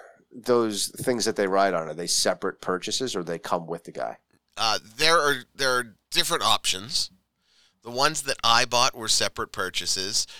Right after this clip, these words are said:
Speaker 2: There are
Speaker 1: So they
Speaker 2: del-,
Speaker 1: count.
Speaker 2: there are
Speaker 1: So
Speaker 2: deluxe versions
Speaker 1: No, they
Speaker 2: that,
Speaker 1: count
Speaker 2: that
Speaker 1: as
Speaker 2: come
Speaker 1: figures.
Speaker 2: with the action figure.
Speaker 1: Count it all.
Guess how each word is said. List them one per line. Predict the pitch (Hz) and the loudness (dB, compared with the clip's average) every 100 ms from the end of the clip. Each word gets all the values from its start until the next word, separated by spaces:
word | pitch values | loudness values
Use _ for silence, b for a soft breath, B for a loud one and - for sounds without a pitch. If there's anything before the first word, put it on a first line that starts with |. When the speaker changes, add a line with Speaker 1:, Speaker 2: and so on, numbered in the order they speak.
| B - | B -12
Speaker 2:
There | 107 120 | -2 0
are | 104 120 | 2 2
Speaker 1:
So | |
they | 92 | 2
Speaker 2:
del-, | 92 | 0
Speaker 1:
count. | - 90 73 - _ | 0 -2 -2 -8 _
Speaker 2:
there | 117 117 | -2 2
are | 117 | 2
Speaker 1:
So | 110 | 0
Speaker 2:
deluxe | 117 107 117 131 - - - | -4 -6 0 2 4 2 2
versions | 107 110 104 95 92 117 - - _ _ _ _ _ _ 85 | 2 0 0 -4 -6 -4 -2 -4 _ _ _ _ _ _ -14
Speaker 1:
No, | 71 65 - _ | -10 -10 -12 _
they | 101 | -2
Speaker 2:
that, | 120 | 2
Speaker 1:
count | 101 87 - _ | 2 -2 -8 _
Speaker 2:
that | - | -6
Speaker 1:
as | - | -2
Speaker 2:
come | - 135 | 2 0
Speaker 1:
figures. | 123 120 | 0 -2
Speaker 2:
with | 139 - | -2 -2
the | 120 | 2
action | 107 104 - 98 | 2 4 0 -2
figure. | - 78 71 65 - _ _ _ _ _ _ _ _ _ _ _ - | -8 -10 -12 -16 -16 _ _ _ _ _ _ _ _ _ _ _ -6
Speaker 1:
Count | 95 92 | -2 -2
it | 92 | -2
all. | 85 80 - | -2 -2 -6